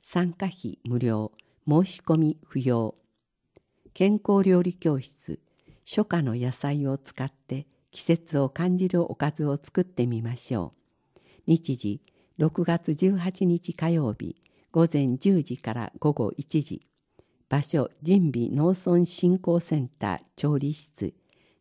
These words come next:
対象一般、定員十二人、参加費五百円。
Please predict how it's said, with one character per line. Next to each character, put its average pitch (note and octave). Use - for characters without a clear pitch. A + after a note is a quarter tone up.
対 D3+
象 C#3
一 B2+
般、 B2
定 E3+
員 E3+
十 F3
二 F3
人、 F#2+
参 E3+
加 E3
費 A2
五 C3
百 E3
円。 F2